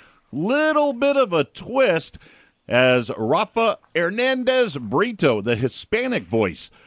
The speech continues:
of the Cavaliers, will be joining us. But boy, not only does Rafa do the Cavaliers, but the list of events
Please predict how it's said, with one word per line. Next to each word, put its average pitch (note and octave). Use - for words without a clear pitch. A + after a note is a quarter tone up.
of G2+
the G2+
Cavaliers, G#2
will G2+
be G2
joining G#2+
us. A2+
But G#2+
boy, B2
not D#3+
only C3+
does G#2
Rafa A#2+
do A#2+
the G2+
Cavaliers, G2+
but G2+
the B2
list D3+
of A#2
events C3